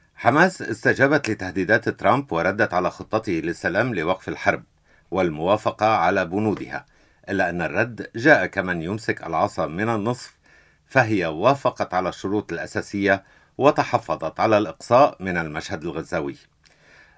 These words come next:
لبنانيًا، التوترات المتصاعدة من لبنان إلى المنطقة تنذر بتطورات خطيرة واحتمالات الحرب تتقدم يومًا بعد يوم، وبالتالي على من يملكون الحل والربط أن يحزموا أمرهم ويقدموا على خطوات جدية لقيام الدولة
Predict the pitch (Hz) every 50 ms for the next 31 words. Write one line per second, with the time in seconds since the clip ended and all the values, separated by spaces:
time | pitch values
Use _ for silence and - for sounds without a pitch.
0 | _ - 90 107 117 113 127 131 139 156 170 185 165 147 143 131 117 110 - 117
1 | 113 113 110 - 113 113 131 139 - 139 110 98 95 87 - 92 90 - - 123
2 | 117 110 110 104 120 135 160 131 98 87 82 76 85 82 67 87 101 123 147 143
3 | 92 98 101 95 87 85 101 107 - - 95 - - 98 90 - - 143 156 139
4 | 123 110 92 87 80 78 85 - 90 - - 90 87 82 85 92 104 - - 95
5 | 76 69 - - 90 - 104 113 113 110 113 113 110 - _ - _ _ _ _
6 | - 87 107 101 - - - 104 104 110 117 135 135 - 92 78 - - 127 135
7 | - - 107 95 - 101 - 131 123 104 120 117 120 123 120 - _ - 104 110
8 | 117 113 110 110 117 107 95 90 90 87 80 73 69 67 _ _ _ _ _ _
9 | _ _ _ - 87 98 90 101 - - 90 76 64 69 71 71 90 98 98 90
10 | 92 95 92 87 85 87 87 85 78 85 - - 131 127 101 80 73 71 - -
11 | 123 123 101 82 80 80 82 95 120 110 - _ _ - _ _ _ _ _ _
12 | _ _ _ - 110 120 123 139 156 156 - 147 147 131 127 123 127 - 104 101
13 | 95 80 76 - 87 85 82 80 82 85 87 85 87 90 117 120 - 113 107 101
14 | 110 123 127 117 98 78 76 71 - - - 98 98 107 104 - 101 82 73 73
15 | 85 78 90 110 117 113 101 90 80 - 98 98 101 98 101 87 71 101 92 73
16 | 60 69 69